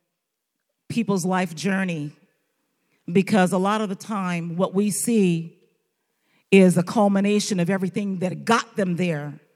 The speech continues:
and what they went through in their experiences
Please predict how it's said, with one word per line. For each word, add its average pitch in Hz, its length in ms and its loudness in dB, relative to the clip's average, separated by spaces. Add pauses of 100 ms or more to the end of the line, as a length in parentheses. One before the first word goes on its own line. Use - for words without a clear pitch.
(580)
and 175 460 2
what 214 160 6
they 208 140 2
went 208 260 -2
through 202 240 4
in 190 80 0
their 190 180 0
experiences 185 1160 -4